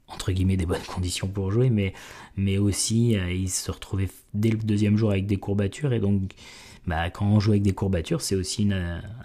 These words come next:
moyen de s'adapter. Je pense que c'est, c'est intéressant et c'est une bonne, un bon moyen d'entraînement.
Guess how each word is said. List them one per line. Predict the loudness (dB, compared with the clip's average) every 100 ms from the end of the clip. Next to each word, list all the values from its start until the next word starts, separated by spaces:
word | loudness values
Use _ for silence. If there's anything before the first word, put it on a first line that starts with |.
| -6
moyen | -2 0 4 4 4
de |
s'adapter. | 4 2 2 0 -2
Je | 0
pense | -4 -4
que | -4
c'est, | -4 -6 -8 -10 -20 -16
c'est | -4
intéressant | -4 -2 -4 -4 -2 -2
et |
c'est | -4 -6
une | -4
bonne, | -2 2 2
un | 0 -4 -2
bon | 6
moyen | 6 8 6
d'entraînement. | 4 2 -4 -6 -6